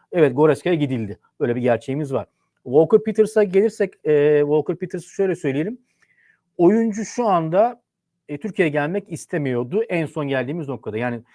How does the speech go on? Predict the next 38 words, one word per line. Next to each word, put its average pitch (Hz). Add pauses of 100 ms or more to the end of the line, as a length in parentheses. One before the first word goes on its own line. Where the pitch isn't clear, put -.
(220)
sezon 160
sonu 185
sözleşmesi 156
bittiği 147
zaman 180 (360)
birçok 196
Premier 185
Lig 147
takımının 165
transfer 175
listesinde 143
olacağını 139
bildiği 123
için 190
Walker 131
Peters, 165 (560)
e, 127
burada 170
hani 185
hep 190
şu 202
iddia 143
ediliyordu. 113
Kulüple 170
sorun 117
var. 107
Hayır, 170
o-, 131
oyuncuyla 160
sorun 113
var 104
Galatasaray'da. 107
Yani 110
oyuncu 143
gelmek 170
istemiyor 110
şu -
anda 107